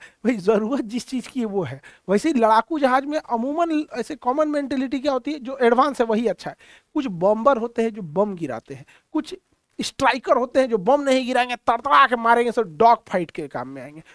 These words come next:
कुछ रिकॉनेसेंस मिशन में आते हैं, दूसरे देश में घुस के निगरानी करने में। कुछ दोनों काम कर सकते हैं, मार भी सकते हैं, रिकॉनेसेंस भी कर सकते हैं, बम भी गिरा सकते हैं, मल्टी रोल काम कर सकते हैं। जैसे राफेल एक मल्टी रोल जहाज है। तो सबका अलग-अलग होता है यहाँ पे।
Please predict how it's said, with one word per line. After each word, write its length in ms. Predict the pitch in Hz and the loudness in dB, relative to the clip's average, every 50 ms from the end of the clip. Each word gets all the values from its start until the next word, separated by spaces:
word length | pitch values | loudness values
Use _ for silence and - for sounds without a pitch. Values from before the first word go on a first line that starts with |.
| _ _ _ | _ _ _
कुछ 180 | - 330 302 - | -6 -6 -4 -4
रिकॉनेसेंस 680 | 247 214 262 226 - 285 285 277 262 - 330 320 - - | -4 -4 -6 -2 0 0 0 0 -2 -4 -6 -8 -6 -8
मिशन 260 | 277 262 - 254 262 | -8 -2 -2 -2 -2
में 140 | 262 254 240 | 0 -2 -4
आते 200 | 226 226 - 254 | -4 -2 0 -2
हैं, 160 | 269 277 214 | -2 -2 -4
दूसरे 320 | 190 233 226 - 269 285 | -10 -8 -6 -6 -6 -4
देश 240 | 226 233 233 208 - | -2 -2 -4 -4 -6
में 120 | 277 226 202 | -10 -10 -10
घुस 160 | 190 214 - | -10 -10 -10
के 140 | - 277 220 | -10 -10 -10
निगरानी 520 | 202 202 208 208 208 202 196 196 208 202 | -8 -8 -8 -4 -2 -2 -2 -2 -4 -10
करने 300 | 196 - 151 143 135 123 | -10 -12 -12 -12 -12 -16
में। 100 | 123 156 - - - _ _ _ | -16 -18 -20 -20 -20 _ _ _
कुछ 160 | - 311 240 262 | -8 -8 -8 -8
दोनों 340 | 185 175 247 277 285 311 | -8 -6 -4 -2 -2 -2
काम 240 | 302 - 247 226 220 | 0 2 0 0 0
कर 140 | 202 - 185 | -4 -8 -8
सकते 280 | - 180 170 - - 170 | -8 -10 -12 -10 -10 -10
हैं, 360 | 151 139 127 135 143 139 160 | -10 -10 -14 -16 -16 -10 -6
मार 200 | 196 220 240 247 | -4 -2 -2 -2
भी 120 | 233 254 | -4 -6
सकते 280 | 226 - 240 240 - 262 | -6 -6 -8 -8 -8 -6
हैं, 100 | 254 233 | -4 -4
रिकॉनेसेंस 560 | 214 208 - 214 214 220 233 240 220 - - | -4 -4 -6 -8 -8 -6 -8 -10 -12 -14 -14
भी 100 | 226 226 | -14 -8
कर 140 | 226 233 226 | -6 -6 -6
सकते 260 | - - 220 - 233 | -6 -10 -10 -8 -8
हैं, 100 | 208 185 | -8 -6
बम 180 | 175 185 185 185 | -6 -6 -6 -6
भी 80 | 180 | -8
गिरा 200 | 170 170 156 143 | -8 -6 -6 -8
सकते 260 | 139 - 175 - - | -8 -10 -12 -12 -10
हैं, 60 | 175 170 | -10 -4
मल्टी 420 | 180 214 233 240 233 - 269 240 | 0 0 2 0 0 -2 -4 -4
रोल 180 | 214 214 196 180 | -2 -2 -4 -2
काम 220 | - 160 151 156 | -4 -6 -6 -6
कर 140 | 147 147 135 | -10 -12 -12
सकते 300 | - - - _ _ 139 | -12 -16 -18 _ _ -20
हैं। 80 | 160 _ _ - _ _ _ | -20 _ _ -20 _ _ _
जैसे 200 | - 220 - 240 | -4 -2 0 2
राफेल 380 | 226 220 220 208 - 285 277 240 | 2 2 0 -2 -4 -2 -2 -2
एक 80 | 233 233 | -2 -2
मल्टी 400 | 208 185 180 185 196 190 - 214 | -6 -4 -4 -4 -4 -4 -8 -8
रोल 220 | 190 170 160 147 135 | -8 -8 -8 -8 -8
जहाज 320 | 135 127 123 120 120 117 | -8 -8 -10 -10 -12 -12
है। 60 | 127 120 _ _ _ _ _ _ _ _ _ _ _ _ _ _ _ _ _ _ | -16 -18 _ _ _ _ _ _ _ _ _ _ _ _ _ _ _ _ _ _
तो 80 | - 277 | -14 -10
सबका 320 | - 294 262 _ - 415 | -10 -10 -10 _ -4 -4
अलग-अलग 500 | 339 - 262 240 262 254 226 208 185 165 | 0 0 0 0 2 2 0 0 -2 -2
होता 220 | 147 139 143 - 123 | -6 -10 -12 -12 -12
है 80 | 123 | -10
यहाँ 120 | 120 113 - | -12 -12 -12
पे। 140 | - 160 | -14 -14